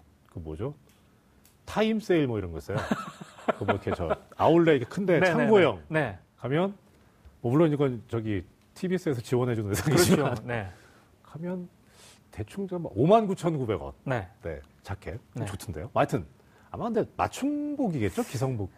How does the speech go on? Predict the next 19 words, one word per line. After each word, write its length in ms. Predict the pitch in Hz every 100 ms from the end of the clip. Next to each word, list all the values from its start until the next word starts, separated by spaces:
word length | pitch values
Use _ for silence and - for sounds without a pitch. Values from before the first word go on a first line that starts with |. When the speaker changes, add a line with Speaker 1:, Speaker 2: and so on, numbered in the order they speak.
| 160
Speaker 2:
보니까 540 | 175 190 113 185 110 -
Speaker 1:
예. 140 | 82 127
Speaker 2:
유명 400 | 147 208 285 240
정장 360 | 190 185 208
디자이너를 600 | 180 139 160 175 135 147
Speaker 1:
그러시겠죠. 440 | 113 117 233 214 294
Speaker 2:
삼청동 460 | - 262 277 262
공간에 400 | 190 175 190 180
데려와서 460 | 151 151 151 123 165
이명박 440 | 131 151 202 190
전 160 | 185 135
대통령에게 800 | 120 113 127 123 113 104 139 165
정장을 420 | 131 123 185 233
맞춰준 460 | 113 104 156 139 120
그런 240 | 160 160
내용도 320 | 120 127 165
비망록에 480 | 185 135 147 143 127
담겼다고 540 | - 131 190 233 143 107
합니다. 320 | 98 98